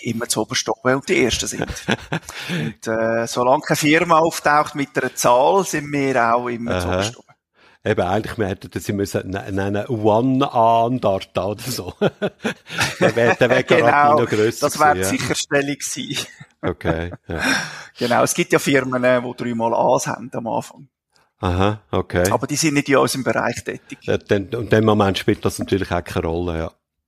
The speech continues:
Speaker 2: Du, ich, also, wir haben jetzt festgestellt, du bist im Prinzip Unternehmer geworden, obwohl das gar nicht so vorgesehen war. Jetzt rückblickend, äh, bereust du das, dass du den Weg eingeschlagen hast dort damals?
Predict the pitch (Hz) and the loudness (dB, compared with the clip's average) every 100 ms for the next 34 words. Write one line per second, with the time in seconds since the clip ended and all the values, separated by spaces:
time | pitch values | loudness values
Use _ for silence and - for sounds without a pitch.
0 | _ _ - 151 - - 110 135 127 127 | _ _ 0 0 0 -6 -2 0 2 4
1 | 131 127 - 165 - 196 156 117 - 104 | 2 0 0 0 0 0 2 0 0 -2
2 | - - 135 135 - 120 110 95 90 95 | -2 0 2 2 0 2 2 2 2 2
3 | 151 147 127 127 139 - 131 135 117 101 | 2 2 2 2 0 2 2 2 2 2
4 | 107 104 - 101 95 92 - 87 98 110 | 2 0 -4 -2 -2 -2 -6 -8 -2 -4
5 | - - 147 147 - 156 143 185 - - | -4 -6 -6 -6 -8 -6 -6 -6 -6 -12
6 | _ _ 120 - - 127 165 - - 143 | _ _ -2 -2 -4 0 2 0 0 0
7 | - 131 107 85 - 120 95 - 107 139 | 0 0 2 0 -8 -8 -6 0 2 4
8 | - - 208 92 - - - 107 - 123 | 0 -4 -4 -4 -6 -10 -4 -4 -2 2
9 | 120 113 117 - 131 - 120 131 107 113 | 4 4 2 -2 -6 -2 -2 -2 -4 -6
10 | - 120 - 107 110 78 78 - | -4 -6 -2 -2 -2 -8 -12 -18